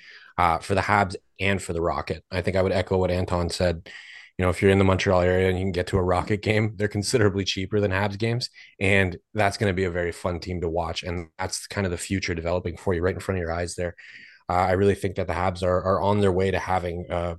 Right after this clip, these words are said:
a, a deep N H L roster in the next couple of years. I think the, the painful years are, are gonna be quickly behind us. So we got maybe one more here, but I do agree. I think it's gonna be a lot more fun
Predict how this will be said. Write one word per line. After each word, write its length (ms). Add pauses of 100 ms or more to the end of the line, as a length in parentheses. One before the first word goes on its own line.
(120)
a, 180
a 100
deep 320
N 140
H 220
L 100
roster 380
in 100
the 60
next 180
couple 240
of 60
years. 320 (500)
I 80
think 260
the, 300
the 140 (200)
painful 400
years 260
are, 240
are 40
gonna 160
be 100
quickly 380
behind 420
us. 160
So 160
we 80
got 160
maybe 240
one 220
more 260
here, 240
but 100
I 80
do 260
agree. 300
I 80
think 140
it's 100
gonna 140
be 60
a 80
lot 160
more 160
fun 420